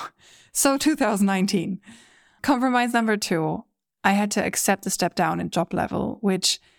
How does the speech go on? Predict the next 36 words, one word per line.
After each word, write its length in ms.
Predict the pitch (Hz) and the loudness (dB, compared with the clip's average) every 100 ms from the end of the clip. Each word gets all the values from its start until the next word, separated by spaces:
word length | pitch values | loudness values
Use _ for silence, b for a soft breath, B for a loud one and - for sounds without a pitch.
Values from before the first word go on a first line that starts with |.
| b b b | b b b
did 140 | 220 214 | 0 2
not 200 | 240 247 | 0 0
mean 180 | 247 220 | 0 0
a 80 | |
salary 480 | 180 220 226 233 240 | 2 2 2 2 0
cut, 540 | 233 - 226 226 220 - | -2 0 2 2 -2 -2
but 200 | 175 - | 0 2
did 220 | 233 - | 0 0
come 220 | 262 254 | 0 2
with 140 | 226 | 2
a 60 | 202 | -2
bit 220 | - 190 | 0 0
of 120 | 185 | 2
an 80 | 180 | 0
ego 240 | 185 180 180 | -2 -2 0
bump, 280 | 175 170 | 0 -2
if 100 | 175 | 0
I'm 140 | 175 170 | -2 0
being 340 | 175 165 165 | 0 0 -2
honest. 600 | - 170 156 175 - - - _ _ _ _ | -4 -4 -4 -6 -8 -10 -18 _ _ _ _
But 100 | - | 0
I 160 | 220 254 | 2 2
wasn't 400 | 269 269 254 240 | 0 2 0 2
going 240 | 214 208 202 | 0 2 2
to 100 | 196 | 2
let 220 | 185 - | 0 2
that 240 | 175 156 - - | 0 0 -8 -16
hold 280 | - 202 | -2 0
me 100 | 196 | 0
back 280 | 196 180 - | 0 -2 -2
from 160 | - 185 | -4 -2
going 320 | 175 170 - | -2 -2 -2
after 260 | 170 - 170 | -4 -4 -4
my 180 | 160 | -4
career 320 | - 175 175 175 | -4 -2 -2 -2
dreams. 540 | - - 196 - | -6 -6 -6 -6